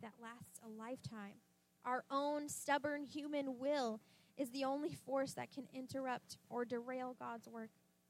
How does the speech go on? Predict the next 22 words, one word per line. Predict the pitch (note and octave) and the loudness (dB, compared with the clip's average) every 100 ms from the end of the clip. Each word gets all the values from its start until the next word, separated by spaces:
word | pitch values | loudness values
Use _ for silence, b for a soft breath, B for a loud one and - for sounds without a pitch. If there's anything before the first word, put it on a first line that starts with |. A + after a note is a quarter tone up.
| _ _ B3 | _ _ -6
within | A#3+ - A3+ G#3+ | -4 -4 -8 -6
us. | G#3+ G#3+ - _ _ _ _ _ _ _ _ C#4 | -6 -8 -12 _ _ _ _ _ _ _ _ -4
And | B3+ | -2
as | B3 B3+ | -2 -2
long | C4 D4+ | -2 0
as | E4 C#4+ | -2 -4
we | D#4 | -6
remain | D4+ D4 C#4 | -4 -4 -4
faithful | - C#4 D#4 - E4+ - | -2 0 0 -2 -8 -6
to | D#4+ | -6
him, | C#4+ D#4+ D4+ A3 A3+ - B B | -6 -6 -4 -6 -8 -18 B B
he | - D#4 E4 | -2 0 0
will | C#4+ C4+ | 0 -4
continue | B3+ A#3+ - C#4 B3 A3+ A3+ | -6 -14 -12 -12 -10 -10 -10
his | B3 A#3 | -10 -6
work | B3+ B3 - | -4 -4 -2
of | A3 | -4
salvation | - A3 A3+ A3+ - A3+ A3+ | -2 -4 -2 -4 -4 -10 -6
in | G#3+ | -4
us. | G#3 G#3+ - - _ b b b b b b | -4 -6 -14 -20 _ b b b b b b
And | C4 C4+ | -4 -2
secondly, | - E4+ F4 D#4+ B3+ A#3 | -2 -2 0 -6 -6 -12